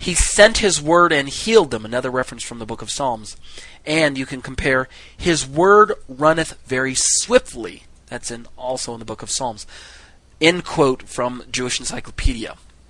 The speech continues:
I surmise that the word of the Lord is in fact the Lord Adonai himself. The word of the Lord is in fact the Lord Yod-Heh-Vav-Heh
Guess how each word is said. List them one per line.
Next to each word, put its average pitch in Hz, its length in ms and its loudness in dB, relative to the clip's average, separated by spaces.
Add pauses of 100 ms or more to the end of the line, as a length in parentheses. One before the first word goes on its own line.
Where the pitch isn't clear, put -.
(840)
I 240 140 8
surmise 170 600 6
that 151 100 -8
the 127 80 -4 (120)
word 214 140 8
of 202 80 4
the 160 80 -4
Lord 170 240 4
is 160 100 0
in 156 100 0
fact 147 320 2
the 120 160 -2 (120)
Lord 139 240 6 (140)
Adonai 135 400 6
himself. 117 680 -8 (640)
The 120 100 -4
word 127 400 6
of 208 120 8
the 196 100 6
Lord 147 560 2 (140)
is 185 320 6
in 190 140 0
fact 151 640 4 (360)
the 117 100 -2
Lord 139 640 2 (560)
Yod-Heh-Vav-Heh 127 800 2